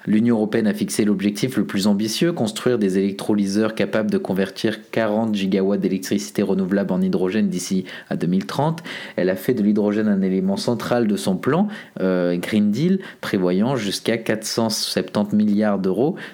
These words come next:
d'investissements publics et privés d'ici deux mille cinquante,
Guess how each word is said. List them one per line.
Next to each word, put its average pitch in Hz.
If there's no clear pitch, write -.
d'investissements 98
publics 107
et 101
privés 104
d'ici 110
deux 98
mille 90
cinquante, 127